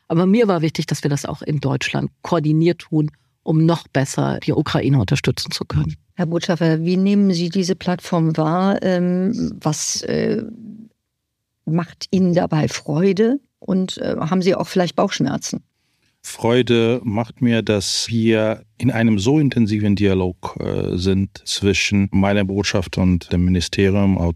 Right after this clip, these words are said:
Speaker 3: mit Herrn Flassbart, international, aber auch die Kommunen, die Sie angesprochen haben. Die Zahl dieser Partnerschaften ist in der letzten Zeit verdoppelt.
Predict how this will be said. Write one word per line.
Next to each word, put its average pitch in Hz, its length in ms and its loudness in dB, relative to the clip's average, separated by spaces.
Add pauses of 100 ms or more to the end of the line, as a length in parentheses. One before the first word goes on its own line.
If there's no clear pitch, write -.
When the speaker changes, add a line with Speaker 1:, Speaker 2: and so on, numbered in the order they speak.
(100)
Speaker 3:
mit - 160 -10
Herrn 90 180 -2
Flassbart, 92 960 -2
international, 98 960 0 (500)
aber 107 240 0
auch 107 160 -2
die - 120 -12
Kommunen, 131 480 2
die 98 100 -2
Sie 92 160 2
angesprochen 95 680 -2
haben. 110 440 0
Die 101 140 -2
Zahl 120 340 0
dieser 113 260 -2
Partnerschaften 110 960 -4 (300)
ist - 300 -2
in - 80 -8
der 104 160 2
letzten 104 340 -2
Zeit 113 300 -2
verdoppelt. 101 760 -4